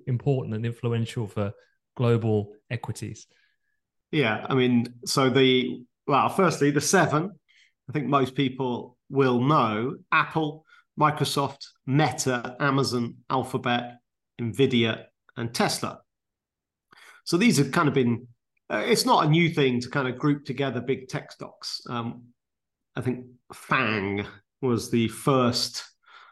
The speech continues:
Speaker 2: sort of foray down that path of, right, who are the big tech giants, and, um, let's group them together, because whilst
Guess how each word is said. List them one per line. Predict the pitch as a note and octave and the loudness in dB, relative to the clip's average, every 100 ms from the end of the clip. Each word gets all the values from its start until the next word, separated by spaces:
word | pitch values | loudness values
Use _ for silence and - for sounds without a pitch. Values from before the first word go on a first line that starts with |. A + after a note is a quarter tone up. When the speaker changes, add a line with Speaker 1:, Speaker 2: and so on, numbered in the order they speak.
| _ | _
Speaker 2:
sort | - B2+ | -8 -4
of | B2 | -2
foray | - - E3+ D3+ C#3 B2 A#2+ A2+ | -2 0 4 6 4 4 2 0
down | A#2+ B2+ A#2+ A#2 | -2 -2 0 0
that | A2+ A#2 _ _ _ _ - | -2 -6 _ _ _ _ -2
path | A#2 D#2+ - - C#4+ | 0 0 -4 -12 -10
of, | B2+ A2 G2+ | -6 -6 -4
right, | C3 B2 A2+ B2 - | 0 2 2 -4 -4
who | C#3+ D3 | 0 2
are | A2+ | 2
the | B2 A#2+ A#2+ - _ _ D3+ | 0 -2 -6 -20 _ _ 2
big | C3+ - - | 2 0 -10
tech | - B2+ - - - | -6 -6 -8 -12 -2
giants, | C3+ A2+ G#2+ A2+ B2 - - - | 0 0 -4 -8 -8 -10 -10 -6
and, | A#2+ A2+ A2+ B2 | -6 -4 -4 -4
um, | A#2 A2 A2+ - | -2 -2 -4 -4
let's | C#3 - | -4 -2
group | - C#3+ - | 0 0 0
them | B2 | -4
together, | G#2 A2 A#2 G#2 G#2+ | -4 -4 -4 -4 -8
because | A2 - A#2 G#2 - - - - - | -10 -8 -4 -4 -6 -10 -20 -12 -2
whilst | C3 B2+ - - - | 0 2 0 -4 -8